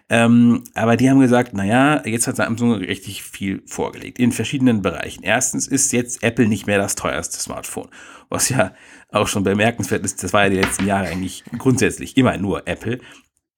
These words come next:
Jetzt gibt's etwas, das teurer ist als das iPhone, als das teuerste iPhone und es kann mehr.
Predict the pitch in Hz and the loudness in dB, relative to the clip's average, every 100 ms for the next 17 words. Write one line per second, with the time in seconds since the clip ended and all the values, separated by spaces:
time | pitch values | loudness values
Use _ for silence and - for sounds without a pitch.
0 | _ _ _ 127 113 - 127 - - - | _ _ _ -2 -2 0 -4 -2 -2 -2
1 | 104 107 - - 101 107 110 147 - 135 | -2 -2 -2 2 2 2 2 0 -2 -2
2 | - 131 - - - 85 - - 156 226 | 0 -2 -2 -8 -8 -8 -8 -4 0 0
3 | 233 - 202 - 220 - 247 - - - | -2 -4 -2 -2 -2 -2 -2 -2 -4 -4
4 | 170 - 185 196 - 156 - - 120 90 | -4 -2 -2 -2 -2 -2 -2 0 0 0
5 | 78 - | -2 -6